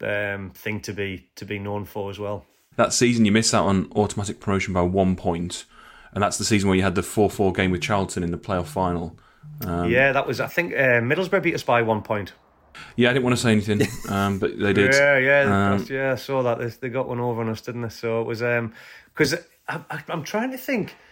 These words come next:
Speaker 1: The, the, we, 'cause we were gutted, because I'm sure we had the same g-, there was talk about the goal difference, and it was a point that killed us. We didn't have the
Speaker 2: Yeah.
Speaker 1: results or something like that.
Speaker 2: That's right. Right. th-, Yeah, I think
Speaker 1: Yeah.
Speaker 2: you didn't win in the last three or some, I can't remember the exact numbers, but it was close, and you've just missed out. But that was the season where Phillips and Quinn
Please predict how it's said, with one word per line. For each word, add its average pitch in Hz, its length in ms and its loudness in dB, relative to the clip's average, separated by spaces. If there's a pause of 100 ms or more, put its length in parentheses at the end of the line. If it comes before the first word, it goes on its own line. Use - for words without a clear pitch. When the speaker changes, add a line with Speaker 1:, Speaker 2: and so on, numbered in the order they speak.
(380)
Speaker 1:
The, 147 120 -4
the, 147 500 -4 (880)
we, 185 320 -2
'cause 151 200 -6
we 190 120 0
were 165 140 2
gutted, 151 340 -2
because 139 260 -2
I'm 135 140 -4
sure 190 220 -2
we 185 100 2
had 156 100 0
the 135 40 -8
same 131 360 -2 (320)
g-, - 60 -16 (160)
there 127 220 -8
was 127 120 -6
talk - 240 -2
about 143 180 -2
the 135 60 -8
goal 127 280 2
difference, 127 340 -4
and 113 100 -2
it 113 40 -2
was 120 120 -6
a 113 60 -4
point 135 260 -4
that - 160 -8
killed 123 240 -2
us. 113 120 -6
We 123 60 -6
didn't 131 200 -2
have 117 120 -2
the 113 80 -4
Speaker 2:
Yeah. 104 40 -2
Speaker 1:
results 104 340 0
or 120 40 -10
something 117 260 -8
like 104 160 -10
that. 110 140 -10
Speaker 2:
That's 98 240 -4
right. 92 200 0
Right. 104 220 0
th-, 107 240 -2
Yeah, 104 100 4
I - 40 -2
think 110 180 2
Speaker 1:
Yeah. 117 60 4
Speaker 2:
you 113 180 4
didn't 113 320 4
win 110 200 8
in 104 60 4
the 101 80 0
last 98 260 -4
three 104 220 4
or 98 60 2
some, - 180 -4
I - 60 -10
can't 127 200 2
remember 107 140 4
the 107 40 4
exact 104 360 -2
numbers, 95 320 4
but - 240 -2
it 90 60 0
was 90 100 -2
close, 87 460 0
and 90 60 0
you've 87 100 -2
just - 200 -2
missed 95 200 -4
out. 90 200 0
But - 140 -2
that 135 160 2
was 131 80 2
the 123 80 -4
season 120 360 4
where 98 260 4
Phillips - 440 2
and 98 120 2
Quinn 95 420 4